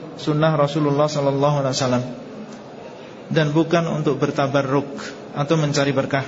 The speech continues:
Karena tidak boleh seseorang mengatakan sesuatu ini berkah atau tidak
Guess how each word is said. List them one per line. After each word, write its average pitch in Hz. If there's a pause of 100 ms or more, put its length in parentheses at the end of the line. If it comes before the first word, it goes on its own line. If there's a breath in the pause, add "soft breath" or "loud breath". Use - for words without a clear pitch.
(1400)
Karena 143
tidak 170
boleh 160
seseorang 151 (1700)
mengatakan 156 (1500)
sesuatu 147
ini 151
berkah 156
atau 156
tidak 151